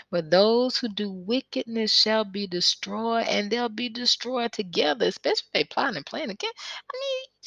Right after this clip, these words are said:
some of those that get together is like, "Really? It take all y'all for one?" That's how they was going after Jesus. But then look at Joseph and his brothers. All his brothers was, was against him, except for, you know, you know, his, his,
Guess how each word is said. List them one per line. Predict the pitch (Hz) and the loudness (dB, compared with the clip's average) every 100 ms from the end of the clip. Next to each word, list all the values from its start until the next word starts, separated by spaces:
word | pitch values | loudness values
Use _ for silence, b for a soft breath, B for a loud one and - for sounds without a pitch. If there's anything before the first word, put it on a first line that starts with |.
| - | -8
some | - 571 | -2 2
of | 554 | 6
those | 523 480 494 | 8 8 6
that | - | 6
get | 466 | 6
together | 392 311 453 427 | 4 4 4 6
is | 440 427 | 4 4
like, | 381 311 185 | 4 4 2
"Really? | 320 494 453 392 392 _ _ _ - | 4 6 6 2 -4 _ _ _ 2
It | 440 | 6
take | 403 285 | 6 8
all | - 403 403 | 8 8 8
y'all | 392 - | 6 6
for | - 339 | 4 0
one?" | 392 392 381 381 | -2 -2 -4 -2
That's | 415 494 | 2 4
how | 508 | 6
they | 494 480 | 6 6
was | 466 508 453 | 6 4 4
going | 480 494 466 | 2 2 2
after | 453 - | 0 0
Jesus. | - 427 508 440 202 123 - B B _ _ | -2 -2 -2 -2 0 -2 -4 B B _ _
But | 240 | -2
then | 269 392 | 2 2
look | 381 415 | 4 2
at | 311 | 2
Joseph | - 440 403 359 | 2 2 0 -2
and | 392 | -2
his | 392 320 | -4 -4
brothers. | 262 466 277 | -2 -2 2
All | 254 370 392 | 6 8 6
his | 370 | 2
brothers | 214 226 220 214 | 0 0 -2 -4
was, | 226 226 233 - | -4 -4 -6 -6
was | 254 240 | -4 -2
against | 226 240 226 | -2 -4 -4
him, | 226 180 | -4 -4
except | 175 233 208 | -2 -2 -2
for, | 202 175 | -2 -4
you | 147 175 | -4 -8
know, | 175 160 127 - _ _ | -6 -6 -8 -14 _ _
you | 165 | -8
know, | 120 110 - - | -6 -6 -10 -12
his, | 208 175 - | -10 -10 -12
his, | 190 247 175 | -14 -14 -16